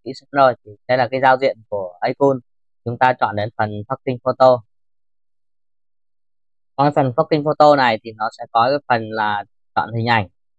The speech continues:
chọn cái file. Các bạn đưa cái file các bạn cần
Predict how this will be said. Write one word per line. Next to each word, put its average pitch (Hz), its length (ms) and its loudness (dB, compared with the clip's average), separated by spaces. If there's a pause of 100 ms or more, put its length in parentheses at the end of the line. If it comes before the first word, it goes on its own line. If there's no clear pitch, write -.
(140)
chọn 95 160 -4
cái 123 80 -4
file. 135 360 2 (140)
Các 139 100 -10
bạn 139 180 -2 (680)
đưa 120 180 -2
cái 131 100 -2
file 123 200 -2
các 135 80 0
bạn 117 240 -2
cần 107 240 -8